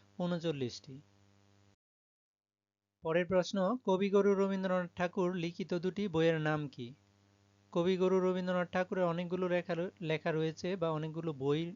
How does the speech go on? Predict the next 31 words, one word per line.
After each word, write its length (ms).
তিনি 200
রচনা 380
করেছেন। 400
গীতাঞ্জলি, 680
গোরা, 320
এই 140
দুটি 220
উল্লেখযোগ্য 520
বই। 240
এছাড়া 500
আরও 180
অনেক 280
উল্লেখযোগ্য 440
বই 280
রয়েছে। 380
আপনারা 380
যে 180
কোনো 260
দুইটা 460
বইয়ের 220
নাম 220
লিখলেই 320
হবে, 340
যেমন 340
রবীন্দ্র 380
রচনাবলী, 680
গোরা, 500
আমার 240
সোনার 360
বাংলা, 440
জনগণ 580